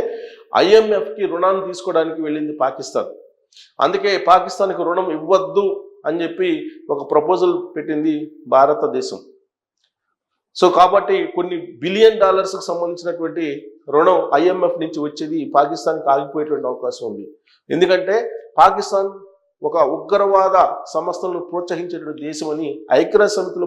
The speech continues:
భారతదేశం వెలుగెత్తి చాటింది. అందుకే అంతర్జాతీయ సమాజం మొత్తం కూడా పాకిస్తాన్ని ఉగ్రవాదుల దేశంగా చూస్తుంది. అలాంటి దేశానికి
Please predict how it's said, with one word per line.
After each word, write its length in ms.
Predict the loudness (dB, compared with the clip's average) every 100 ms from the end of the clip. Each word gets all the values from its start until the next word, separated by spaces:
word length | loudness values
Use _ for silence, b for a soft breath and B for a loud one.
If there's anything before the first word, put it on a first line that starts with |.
| 2
భారతదేశం 480 | 2 2 -8 -8 -8 -8 -16 _ _ -4
వెలుగెత్తి 380 | 0 2 0 0 0
చాటింది. 400 | 0 -2 -10 -16 _ _ _ _ _ _ _ _ -2
అందుకే 200 | 0 4 2
అంతర్జాతీయ 480 | 2 0 2 0 -2 -2
సమాజం 320 | 0 0 -2 -4
మొత్తం 220 | -4 0 2
కూడా 120 | 4 4 6
పాకిస్తాన్ని 640 | 4 2 -2 -2 -2 -6 -8 -12 -20 _ -4
ఉగ్రవాదుల 540 | 2 4 6 6 6 4 4 0 -6 -4
దేశంగా 340 | -2 -2 -2 -4
చూస్తుంది. 480 | -6 -6 -6 -6 -10 -16 _ _ _ -2 4
అలాంటి 300 | 4 4 2 -2
దేశానికి 460 | 0 -4 -4 -6